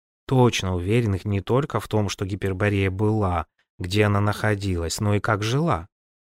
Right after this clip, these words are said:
Сколько в интернете самых разных описаний верований, культуры, даже быта гиперборейцев. Гиперборея не материк или группа островов. Это вообще не территория.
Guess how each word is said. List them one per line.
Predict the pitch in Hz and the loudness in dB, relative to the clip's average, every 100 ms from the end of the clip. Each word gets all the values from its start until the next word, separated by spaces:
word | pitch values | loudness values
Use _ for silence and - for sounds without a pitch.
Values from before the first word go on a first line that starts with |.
| _ _ _ _ | _ _ _ _
Сколько | - - 180 143 - | -14 0 2 4 4
в | 104 | 2
интернете | 113 120 117 160 185 120 | 2 2 2 2 0 -2
самых | - - 156 190 180 - | -2 0 2 2 0 0
разных | 135 139 131 113 113 | 0 2 0 0 -2
описаний | - 107 107 92 87 | -4 -2 0 0 0
верований, | 85 92 139 170 151 127 120 113 | -2 -2 0 2 2 2 2 2
культуры, | 101 95 87 - 117 160 156 131 | 0 -2 -4 -2 -2 0 2 0
даже | 110 127 123 131 | 2 0 2 0
быта | 123 135 131 107 95 | -2 0 2 2 0
гиперборейцев. | 92 95 95 92 107 104 80 - - 87 _ _ _ _ _ _ _ | -2 -4 -4 2 2 2 -2 -8 -12 -12 _ _ _ _ _ _ _
Гиперборея | 123 117 120 110 120 120 123 120 | -4 -2 -2 0 2 2 2 2
не | 120 120 120 | 4 4 4
материк | 117 117 - 120 110 101 - 95 | 2 0 -2 -4 -2 -4 -4 -2
или | 98 | -2
группа | 92 101 95 98 | -2 -4 -2 -4
островов. | 101 - 117 110 90 - _ - | -4 -6 -6 -4 -6 -8 _ -6
Это | 127 127 | -2 0
вообще | 131 135 - - 139 | 0 0 0 2 2
не | 113 | 2
территория. | - 117 127 131 110 85 80 | 0 -4 -2 0 0 0 -6